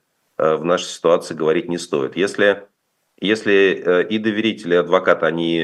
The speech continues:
э, считают, что сейчас лучше пока не, э, как бы не говорить про политический характер, э, этого уголовного дела и не привлекать,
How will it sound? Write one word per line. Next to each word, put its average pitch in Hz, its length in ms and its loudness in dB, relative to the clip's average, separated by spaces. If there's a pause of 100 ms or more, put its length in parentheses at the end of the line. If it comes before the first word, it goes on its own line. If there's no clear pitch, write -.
(120)
э, 80 300 0
считают, 80 380 0
что 76 340 -2
сейчас 87 440 0
лучше 85 280 -6
пока 80 240 0
не, 85 260 -2 (200)
э, 69 320 -2
как 76 180 -12
бы 80 80 -6
не 85 100 -4
говорить 87 420 0
про 78 380 -2 (320)
политический 98 600 -6
характер, 80 580 0 (140)
э, 76 80 -2
этого 76 460 -2
уголовного 80 540 0
дела 135 320 2
и 80 140 0
не 78 140 -6
привлекать, 85 600 -2